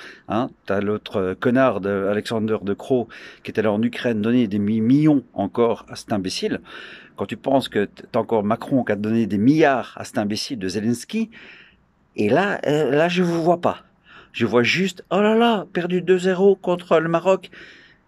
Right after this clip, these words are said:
Et les gars, un peu de jugement de valeur, quoi. Donc, que ce soit triste, évidemment, c'est pas chouette, je peux comprendre. Pour les, vraiment,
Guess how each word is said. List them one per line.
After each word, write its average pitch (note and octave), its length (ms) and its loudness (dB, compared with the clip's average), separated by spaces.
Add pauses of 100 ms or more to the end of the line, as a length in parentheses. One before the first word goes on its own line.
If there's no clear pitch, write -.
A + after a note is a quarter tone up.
Et A2+ 140 -2
les G2 100 -4
gars, A#2 300 -2 (420)
un G#2 80 -4
peu G#2 280 -2
de G2 60 -12
jugement G2+ 360 -2
de F#2 60 -4
valeur, E3+ 280 2
quoi. G2 180 -4 (360)
Donc, A#2 160 0 (100)
que - 100 -4
ce - 60 -8
soit G2+ 100 -2
triste, - 440 -10
évidemment, A#2 520 0 (200)
c'est - 120 -8
pas - 120 -8
chouette, - 300 -2 (240)
je - 80 -16
peux A#2+ 120 -6
comprendre. A#2 460 -2 (260)
Pour B2 100 0
les, A#2+ 100 2 (120)
vraiment, E3 420 0